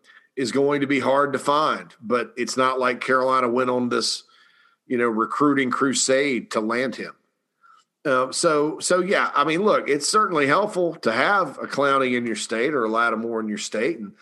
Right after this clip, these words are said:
the publicity go-, that goes with getting it.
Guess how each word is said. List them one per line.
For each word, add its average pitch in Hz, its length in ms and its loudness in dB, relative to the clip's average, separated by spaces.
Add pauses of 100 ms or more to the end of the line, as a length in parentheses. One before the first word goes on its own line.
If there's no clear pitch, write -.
(420)
the - 100 -2
publicity 127 580 -2
go-, 117 280 -2
that 113 180 -6
goes 117 340 0
with 101 160 -8
getting 160 360 0
it. 123 300 -6